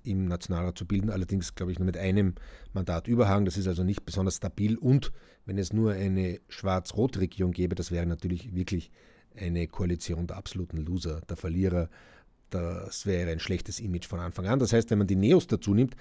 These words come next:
hat man nicht nur eine solide Mehrheit, sondern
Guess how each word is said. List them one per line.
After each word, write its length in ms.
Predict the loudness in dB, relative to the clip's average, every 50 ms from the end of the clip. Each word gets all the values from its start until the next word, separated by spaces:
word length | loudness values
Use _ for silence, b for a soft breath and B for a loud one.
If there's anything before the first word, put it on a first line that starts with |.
| B B B 0
hat 140 | 2 4 6
man 80 | 6
nicht 220 | 4 4 4 4 4
nur 80 | 6
eine 100 | 6 6
solide 400 | 4 4 4 6 6 6 6 4
Mehrheit, 640 | 4 2 2 2 2 2 4 6 4 4 4 0 -6 B B B B B B B B
sondern 520 | -2 2 2 4 6 6 6 6 4 0